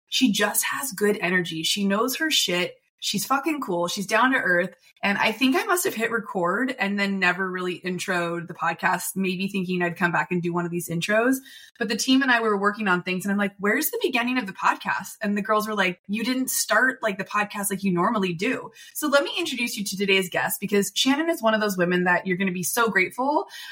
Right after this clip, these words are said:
that I introduced you to. She's been on the podcast before. Her name is Shannon Weinstein. And in this episode, we talk about why you should go all in with podcasting. And what's funny is we talk a little bit of a backstory in the podcast around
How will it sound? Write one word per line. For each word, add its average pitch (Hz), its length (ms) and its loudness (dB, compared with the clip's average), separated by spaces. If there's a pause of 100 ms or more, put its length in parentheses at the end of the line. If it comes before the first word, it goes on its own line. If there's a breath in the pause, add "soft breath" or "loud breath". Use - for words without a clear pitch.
(140 loud breath)
that 170 160 4
I 170 80 0
introduced 139 360 -10
you 143 100 -14
to. - 120 -16 (300 loud breath)
She's - 240 4
been 294 100 2
on 311 60 4
the 320 80 0
podcast 277 400 -2
before. 190 380 2
Her 202 120 0
name 202 140 0
is 202 60 0
Shannon 220 280 2
Weinstein. 180 560 0 (680)
And 233 100 -2
in 247 140 4
this 277 140 4
episode, 226 400 2
we 214 100 -2
talk 208 220 -2
about 175 260 0
why 175 140 2
you 214 100 0
should 214 180 2
go 220 180 0
all 190 260 2
in 175 260 -2
with 165 180 -8
podcasting. 180 760 -4 (280 loud breath)
And 220 160 0
what's 262 220 0
funny - 440 2
is 208 200 2
we 214 100 -4
talk - 160 -2
a 170 80 -2
little 269 240 -6
bit 392 100 -6
of 262 120 -4
a 254 40 -2
backstory 226 440 0
in 196 80 -2
the 190 80 -4
podcast 185 480 0
around 180 380 0